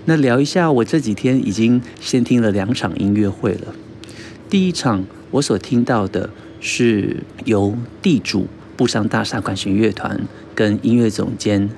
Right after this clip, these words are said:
Andris Nelson 所指挥的马勒《复活》交响曲。复活一直是马勒交响曲里面现场最震撼人心，而且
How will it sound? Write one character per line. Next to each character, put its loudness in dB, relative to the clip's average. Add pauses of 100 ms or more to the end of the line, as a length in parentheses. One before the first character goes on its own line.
(160)
Andris 0
Nelson 0 (240)
所 -4
指 -4
挥 0
的 -2
马 -4
勒 0
《复 -2
活》 -4
交 -4
响 -6
曲。 -10 (1040)
复 2
活 2 (180)
一 0
直 0
是 0
马 0
勒 4
交 0
响 0
曲 -2
里 -4
面 0
现 0
场 -6
最 0 (140)
震 4
撼 0
人 -4
心， -2 (320)
而 0
且 -2